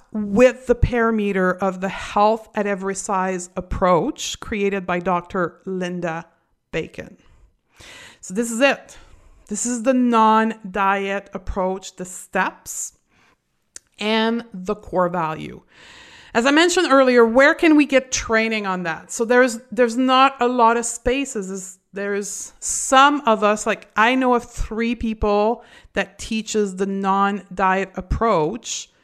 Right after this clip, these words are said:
in the world. There's Fiona in Australia, <laughs> there's Stephanie in Canada,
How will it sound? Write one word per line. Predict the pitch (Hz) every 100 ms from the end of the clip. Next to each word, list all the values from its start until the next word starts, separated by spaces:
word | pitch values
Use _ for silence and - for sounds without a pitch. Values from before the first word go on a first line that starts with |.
| _ _ _ _ -
in | 214
the | 202
world. | 233 226 160 - - - _ - _ _ _ -
There's | 214 -
Fiona | 220 220 226 226
in | 226
Australia, | 208 - 277 285 247 190 196
<laughs> | 220
there's | -
Stephanie | - - - 247 247 262 240 233
in | 233 208 196
Canada, | - 226 262 208 175 165 190